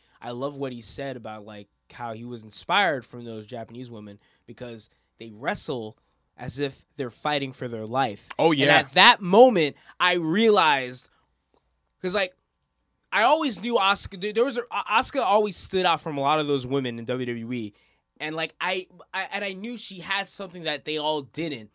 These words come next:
Speaker 1: but I couldn't put my finger on it. And when he said that, it clicked. Like,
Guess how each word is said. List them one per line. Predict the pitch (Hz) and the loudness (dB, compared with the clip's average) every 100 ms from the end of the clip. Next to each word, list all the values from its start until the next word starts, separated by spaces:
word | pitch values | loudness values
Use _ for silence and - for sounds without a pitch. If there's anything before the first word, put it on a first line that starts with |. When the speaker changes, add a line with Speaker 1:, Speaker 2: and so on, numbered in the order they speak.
| _ | _
Speaker 1:
but | 156 | -10
I | 147 | -10
couldn't | 139 185 143 | -10 -14 -14
put | 160 | -16
my | 135 | -16
finger | 135 220 208 160 | -10 -8 -4 -2
on | 131 110 | -2 -4
it. | 107 _ _ | -14 _ _
And | 131 | -12
when | 147 | -10
he | 185 | -8
said | - 175 131 | -8 -10 -2
that, | 165 160 120 _ _ _ _ _ | 2 2 0 _ _ _ _ _
it | 135 139 | -18 -16
clicked. | - 214 190 | -8 -6 -4
Like, | 131 | -8